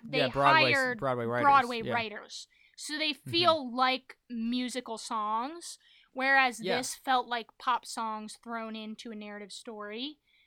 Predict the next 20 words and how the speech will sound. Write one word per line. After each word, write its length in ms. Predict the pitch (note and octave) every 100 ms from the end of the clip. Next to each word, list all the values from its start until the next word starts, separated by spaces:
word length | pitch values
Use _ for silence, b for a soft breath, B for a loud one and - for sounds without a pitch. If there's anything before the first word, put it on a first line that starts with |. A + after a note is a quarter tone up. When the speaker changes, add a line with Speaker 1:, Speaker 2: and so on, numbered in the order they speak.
| b
Speaker 1:
And 120 | B3+
a 60 | C4
lot 340 | B3+ B3 B3
of 200 | C#4 B3+
the, 140 | A3+ B3+
Speaker 2:
Mm-hmm. 120 | A#2
Speaker 1:
like, 280 | A#3+ A#3+ G#3 G3 _
bigger 440 | A#3+ A#3+ A#3 D#4
numbers 640 | E4+ F4 F#4 G4+ G4+ G4+ -
that 120 | B3+
weren't 220 | A#3+ B3+
just, 180 | B3+ B3
like, 180 | A#3+ G#3+
one 200 | A#3 A#3
person 600 | A#3 A3 - C4+ C#4+ D4 _ _ _ b b
made 400 | A#3 B3+ C#4 B3
no 380 | B3 A#3+ B3 B3
sense 300 | B3+ B3+ A#3
at 100 | A#3
all. 420 | A3+ G#3+ A3+ C#4+